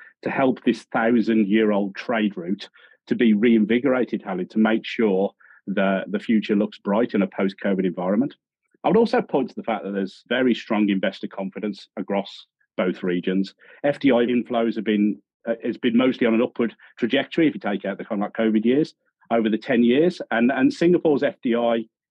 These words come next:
inflow surged from forty to over ninety-nine billion, to give you one example, and one from menat. U A E's F D I inflows tripled from seven billion to twenty billion. So the investor confidence in both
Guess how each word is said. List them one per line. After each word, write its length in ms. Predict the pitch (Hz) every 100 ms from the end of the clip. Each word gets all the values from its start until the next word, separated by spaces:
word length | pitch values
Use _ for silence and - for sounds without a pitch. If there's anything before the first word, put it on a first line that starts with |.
| -
inflow 360 | 131 131 117
surged 300 | 113 131 110
from 200 | - 113 -
forty 540 | 180 175 - 98 110 _ _ -
to 80 | 120
over 160 | 110
ninety-nine 640 | 110 117 131 - 113 110 104
billion, 320 | 104 98 104
to 100 | 104
give 140 | 101
you 80 | 104
one 140 | 98 98
example, 500 | 95 110 117 180 185 _ _
and 120 | 113 117
one 160 | 120
from 160 | 113 113
menat. 380 | 117 123 143 147
U 240 | 123 135
A 60 | 127
E's 420 | 123 131 147 147 - _ _
F 120 | 156 -
D 120 | 123
I 120 | 117
inflows 480 | 120 107 120 120 117
tripled 360 | - 123 123
from 140 | 120 107
seven 400 | - 190 139 104
billion 400 | 98 95 101 98 _ _ _
to 300 | - 113 107 101 _
twenty 420 | - - 110 98 107
billion. 400 | 98 85 - - _ _
So 280 | - 147 135
the 100 | 131
investor 360 | 139 160 165 156
confidence 500 | - 131 117 110 101
in 80 | 104
both 220 | 110 98